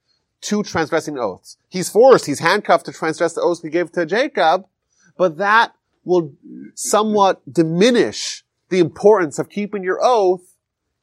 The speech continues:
in his perspective, and that will eventually lead to the other oath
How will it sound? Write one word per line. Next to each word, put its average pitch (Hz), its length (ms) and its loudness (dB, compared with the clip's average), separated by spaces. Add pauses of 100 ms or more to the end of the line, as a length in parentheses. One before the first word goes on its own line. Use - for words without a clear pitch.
in 190 200 0
his 170 580 -2 (720)
perspective, 190 720 -2 (180)
and 147 80 -8
that 170 80 0
will 170 120 -2
eventually 170 460 -6
lead 151 300 -6 (240)
to 151 120 -10
the 127 180 -10
other 170 340 -2
oath 123 300 -6